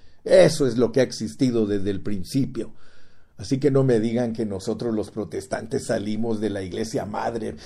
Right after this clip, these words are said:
y que la iglesia madre es la que tiene razón. ¿Cómo van a creer ustedes? ¿Cómo va a creer que alguien que se pone corrupto o se vuelve corrup-, corrupto y apóstata nos digan que a esa madre tenemos que, que, que pertenecer?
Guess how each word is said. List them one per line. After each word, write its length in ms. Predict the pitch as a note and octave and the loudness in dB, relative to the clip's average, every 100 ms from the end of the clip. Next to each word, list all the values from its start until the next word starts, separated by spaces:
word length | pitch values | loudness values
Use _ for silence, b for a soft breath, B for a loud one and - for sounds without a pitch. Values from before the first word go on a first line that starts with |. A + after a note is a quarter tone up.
| B | B
y 120 | B2+ | -8
que 140 | A#2 A#2+ | -2 0
la 140 | A2 | 0
iglesia 420 | G2+ G#2+ A2 A#2 | 0 -2 -2 -2
madre 380 | G#2 A#2 B2 A#2+ | 0 2 4 4
es 40 | A#2 | 4
la 140 | A2+ | 2
que 140 | G#2+ | 0
tiene 320 | G2 A#2 A2+ A2+ | 0 2 4 4
razón. 400 | G#2 G2+ C#3 D3 B | 2 4 2 2 B
¿Cómo 280 | - C4+ E4 | 2 4 6
van 200 | E4+ E4+ | 4 4
a 100 | F4 | 2
creer 300 | F4 E4 E4+ | 4 2 4
ustedes? 680 | E4 D4+ F#4 G4 F#4 - - b b b b - | 4 4 4 6 4 2 -4 b b b b -2
¿Cómo 240 | - C#4 D#4 | 2 4 6
va 100 | C#4+ | 4
a 60 | |
creer 400 | C#4+ A#3 A3+ B3 | 8 12 12 12
que 160 | A#3+ G#3+ | 12 8
alguien 400 | G3+ A#3 A3+ A3 | 10 8 6 4
que 120 | B3 | 4
se 180 | A#3+ E3 | 6 4
pone 380 | - F#3+ G#3+ G#3+ | 8 8 8 6
corrupto 600 | F3 C3 E3+ G#3 - D#3 | 6 8 6 6 8 8
o 120 | C3+ | 10
se 120 | C#3 | 8
vuelve 420 | C3+ F3+ G3+ G3+ | 8 8 8 6
corrup-, 580 | - C#3+ D3+ A3+ A3 - - | 8 6 8 6 6 -8 -2
corrupto 540 | D3+ C#3 A3 D#3+ - | 2 6 6 6 6
y 80 | F#3 | 6
apóstata 720 | C#3+ C3+ A3+ F3 - D3+ E3 D#3+ B | 6 8 8 8 4 4 4 2 B
nos 220 | - E3 D#3 | 4 6 8
digan 280 | F3+ F#3 | 8 8
que 80 | D#3 | 6
a 80 | C#3 | 6
esa 220 | D#3 E3+ | 6 4
madre 360 | D#3+ F3+ D#3+ D#3 | 4 4 6 4
tenemos 420 | D#3+ E3 F3 D#3 | 4 2 0 0
que, 240 | F3 F3+ E3+ B B | 2 2 2 B B
que, 560 | - F3 E3+ D#3 B2+ A2+ | 2 4 6 6 4 2
que 100 | D#3+ | 0
pertenecer? 960 | E3 E3+ E3+ E3+ G3 D#4 D#4+ - - | 2 2 2 0 8 10 10 6 0